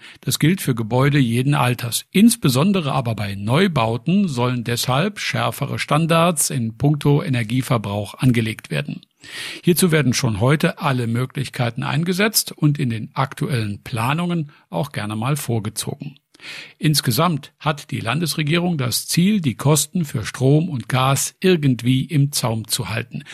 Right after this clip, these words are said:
Schon jetzt gehen dafür jedes Jahr achtzehn Millionen Euro weg.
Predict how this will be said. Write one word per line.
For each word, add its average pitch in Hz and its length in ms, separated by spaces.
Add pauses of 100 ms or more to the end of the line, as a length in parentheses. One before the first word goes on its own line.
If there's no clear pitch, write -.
Schon 107 200
jetzt 131 400
gehen 110 200
dafür 143 420
jedes 147 400
Jahr 143 440
achtzehn - 680
Millionen 135 560
Euro 139 380
weg. 139 220